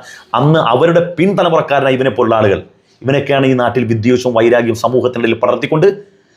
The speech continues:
എന്താണോ ഭരിക്കുന്നവരിൽ നിന്ന് നേടിയെടുക്കാൻ കഴിയുക, ആ നേട്ടങ്ങൾക്ക് വേണ്ടി കഷ്ടപ്പെടുന്നവനവരൊക്കെ. ഇത്തരം ആളുകളെ, ഇത്തരം മാനസിക രോഗികളെ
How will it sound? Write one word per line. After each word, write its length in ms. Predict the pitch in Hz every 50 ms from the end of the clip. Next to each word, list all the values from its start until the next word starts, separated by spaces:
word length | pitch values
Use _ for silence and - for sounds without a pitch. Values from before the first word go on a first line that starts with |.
| _ _ _ _ _ _ _ _ _ _ - 139 156
എന്താണോ 480 | 180 196 190 208 190 190 190 185 175 147 123 - - - - 120 107
ഭരിക്കുന്നവരിൽ 520 | 131 135 151 147 156 165 156 151 143 139 139
നിന്ന് 200 | 135 131 123 123
നേടിയെടുക്കാൻ 400 | 123 143 143 143 147 - 135 131 120
കഴിയുക, 200 | 120 117 113 110 113 - - 123 135
ആ 20 | 156 165 143 127
നേട്ടങ്ങൾക്ക് 520 | 123 131 127 - 143 135 131 117 117 131 123
വേണ്ടി 200 | 123 120 120 120 123 -
കഷ്ടപ്പെടുന്നവനവരൊക്കെ. 800 | 110 104 - 123 117 - 123 120 117 113 110 104 101 101 101 107 - - _ _ _ _ _ _ _ _ _ _ _ _ _ _ _ _ _ _ _ _ _ -
ഇത്തരം 320 | 110 110 - 131 127 127 123 120 120 123
ആളുകളെ, 360 | 127 131 131 127 117 117 113 110
ഇത്തരം 220 | 110 110 127 131 127 117
മാനസിക 360 | 113 120 131 131 123 131 123 131 127
രോഗികളെ 260 | 123 120 120 117 113